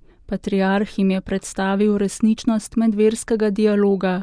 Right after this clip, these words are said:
pri čemer se je posebej posvetil položaju v njegovi rodni državi Libanon.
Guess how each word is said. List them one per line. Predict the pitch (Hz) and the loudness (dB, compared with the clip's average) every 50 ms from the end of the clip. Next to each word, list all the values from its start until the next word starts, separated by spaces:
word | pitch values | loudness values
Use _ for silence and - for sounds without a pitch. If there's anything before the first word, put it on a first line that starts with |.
| - - | -8 -8
pri | - 196 185 | -8 -8 -8
čemer | - - - 190 190 190 196 202 202 | -6 -4 -2 0 0 0 0 -2 -4
se | - - 196 | -4 -4 -2
je | 196 202 196 | -2 -2 -2
posebej | - 208 196 - - 214 214 190 214 208 202 | -4 -6 -6 -4 -2 0 0 2 2 0 0
posvetil | - - 208 - - 208 196 196 - - 226 226 226 226 240 | 0 -2 -4 -2 -2 -4 -4 -2 0 0 2 2 2 0 -2
položaju | - - 214 208 202 196 - 202 196 202 208 220 226 226 | -2 0 0 0 0 0 0 0 0 2 2 2 2 2
v | 220 214 | 4 2
njegovi | 202 202 196 214 214 214 214 208 196 | 2 2 2 0 0 2 0 0 0
rodni | 214 208 214 208 208 214 220 226 214 | 2 0 0 2 4 4 4 4 4
državi | 202 208 202 190 202 190 190 190 190 208 220 214 | 2 0 -2 -2 -2 0 0 0 0 0 0 0
Libanon. | 214 208 208 208 185 196 196 190 196 196 196 190 185 185 202 | 0 0 0 0 2 2 2 2 2 2 2 0 0 0 -2